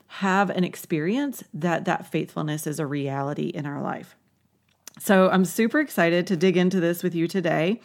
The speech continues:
And so, as I said, we're gonna talk about, first of all, the reality and the truth of God's faithfulness. Now, these might be concepts that you've heard before, but I think that all of us, if we're really honest with ourselves,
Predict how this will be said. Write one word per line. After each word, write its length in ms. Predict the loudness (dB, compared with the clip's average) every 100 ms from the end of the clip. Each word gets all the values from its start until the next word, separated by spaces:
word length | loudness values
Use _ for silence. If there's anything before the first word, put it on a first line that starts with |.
| -14 -20 -20 -20 -20 -20 _ 4
And 680 | 6 8 6 6 4 0 -8 _ _ _ _ _ _ _ -4
so, 220 | 2 4
as 220 | 4 4
I 80 | 4
said, 440 | 2 4 4 4
we're 120 | 2 4
gonna 180 | 2
talk 320 | 2 0 0 2
about, 340 | 2 2 2
first 400 | 0 2 2 0
of 80 | 0
all, 300 | 2 2 0
the 160 | -2
reality 600 | -2 0 0 0 -2 -2 -4
and 120 | -8
the 60 |
truth 340 | -8 -6 -6 -6
of 120 | -8
God's 260 | -8 -8 -8
faithfulness. 640 | -12 -10 -12 -10 -12 -18 -20 -20 -20 -8 0
Now, 320 | 2 2 0 -6 -12
these 460 | -2 0 2 2
might 200 | 0 0
be 100 | -2
concepts 500 | -2 2 2 0 -2
that 140 | -4 -2
you've 160 | -2
heard 240 | -2 -4 -2
before, 600 | -2 -2 -6 -4 -4 -6 -14 -20 -20 _ _ _ 0
but 400 | 2 4 2 -4 -2
I 120 | 0
think 360 | 0 0 0 0
that 240 | -2 -2 0
all 260 | 2 2
of 120 | 2
us, 200 | 0 -2
if 160 | -4 -2
we're 120 | 0
really 280 | 2 2 2
honest 380 | 0 0 0 0
with 80 | -2
ourselves, 600 | -2 -2 0 0 0 -4